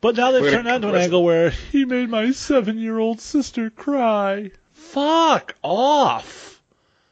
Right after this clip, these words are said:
Speaker 2: That's, that's what this guy is doing. His creative freedom has brought him to now he's feuding with a nineteen-year-old girl who's been wrestling for six months because he sprayed
Speaker 1: Oh, no, he'll
Speaker 2: black
Speaker 1: end up
Speaker 2: goo in her
Speaker 1: feuding
Speaker 2: face.
Speaker 1: with, he'll end up feuding with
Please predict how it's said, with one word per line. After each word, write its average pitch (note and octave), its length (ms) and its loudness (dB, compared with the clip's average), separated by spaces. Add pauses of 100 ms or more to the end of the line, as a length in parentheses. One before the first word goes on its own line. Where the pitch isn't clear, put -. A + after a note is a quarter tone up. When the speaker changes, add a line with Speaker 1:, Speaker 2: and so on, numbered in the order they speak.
(260)
Speaker 2:
That's, A#2 400 0
that's C3+ 360 -2
what D#3+ 120 2
this C#3+ 180 0
guy C3 160 0
is B2 120 0
doing. G2+ 260 0
His G#2 180 0
creative A#2 420 0
freedom G#2 320 0
has F#2 160 -4
brought G2 260 0
him F#2+ 140 -6
to G2+ 140 2
now F#2+ 240 0
he's F#2+ 260 0
feuding A#2 500 0
with A2 280 0 (680)
a A2 100 4
nineteen-year-old A2+ 800 0
girl F#2+ 360 2
who's F#2 200 -4
been F#2+ 140 0
wrestling F#2 400 -2
for G#2 120 -2
six - 320 0
months D#2+ 520 -2 (1500)
because A2 340 0
he G2 240 -2 (160)
sprayed - 400 0
Speaker 1:
Oh, - 20 2
no, G2 80 -2
he'll G2 40 -14
Speaker 2:
black G2 160 2
Speaker 1:
end B2 120 -6
up A#2+ 40 -2
Speaker 2:
goo G2+ 160 2
in E2+ 60 2
her F2 80 2
Speaker 1:
feuding A2+ 200 0
Speaker 2:
face. - 140 0 (540)
Speaker 1:
with, - 80 -20
he'll B2 160 0
end A2 100 -4
up G#2 100 -6
feuding G2+ 320 -2
with G2+ 240 -8